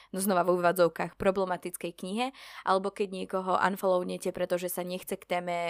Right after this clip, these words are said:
vyjadriť, či má iný názor ako vy a podobne.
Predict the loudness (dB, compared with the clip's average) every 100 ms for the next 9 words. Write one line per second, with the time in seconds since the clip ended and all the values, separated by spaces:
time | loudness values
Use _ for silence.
0 | -6 -10 -2 0 0 -2 -6 -8 -8 0
1 | 2 2 0 -8 -20 -16 -4 -2 0 0
2 | 0 0 -2 -2 -2 -2 -2 -2 -2 0
3 | 0 -2 -12